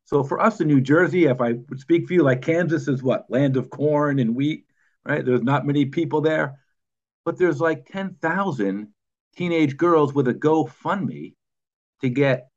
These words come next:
mastectomies, to get to transition. And these are people that are fourteen, fifteen. They're, you know, you can't make those decisions until, at least if you're an adult, you wanna do that, I'll pray for you, but this is America. You should have freedom.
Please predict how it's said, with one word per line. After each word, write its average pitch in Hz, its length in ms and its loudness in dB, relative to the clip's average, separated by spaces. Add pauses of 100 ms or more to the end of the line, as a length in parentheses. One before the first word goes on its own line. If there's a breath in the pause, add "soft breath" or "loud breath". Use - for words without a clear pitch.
mastectomies, 143 920 -2
to 104 80 -8
get 104 360 -4
to 92 100 -8
transition. 135 920 -4 (600)
And 180 120 -4
these 226 200 2
are 196 60 -2
people 196 320 -6
that 175 120 2
are 160 60 0
fourteen, 175 520 -4
fifteen. 135 600 -2
They're, 131 180 -2
you 147 80 -6
know, 139 100 -2
you 135 180 -8
can't - 260 -10 (100)
make - 200 -4
those 151 260 4
decisions 127 840 -2 (540)
until, 131 260 -4
at 139 120 -4
least 196 300 -4 (180)
if 123 140 -8
you're 165 100 4
an 156 60 4
adult, 175 340 2
you 156 80 -2
wanna 165 180 0
do 175 200 -2
that, 165 280 -2 (360)
I'll 123 80 -6
pray 175 240 0
for 170 180 0
you, 170 140 2
but 139 340 -2 (580)
this 135 160 -6
is 156 100 -6
America. 160 420 0
You 110 60 0
should 139 180 -4
have 135 160 -2
freedom. - 440 -4